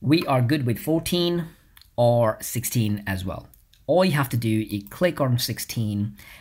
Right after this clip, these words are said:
and it's gonna open up. If you open this, it's going to open up like so. And you see that now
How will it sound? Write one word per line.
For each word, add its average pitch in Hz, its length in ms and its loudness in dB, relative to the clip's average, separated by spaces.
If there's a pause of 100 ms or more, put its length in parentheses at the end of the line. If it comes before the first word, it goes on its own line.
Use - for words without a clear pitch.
(100)
and 110 120 -4
it's 117 140 2
gonna 139 220 0
open 131 280 0
up. 101 240 -2 (120)
If 123 200 -6
you 113 220 -2
open 147 320 2
this, 101 460 -4 (380)
it's 110 180 -2
going 113 200 2
to 117 140 -8
open 107 240 -4
up 95 160 -4
like 92 420 -6
so. 180 580 2 (1700)
And 135 120 4
you 147 80 8
see 185 260 2
that 113 300 -2
now 123 380 4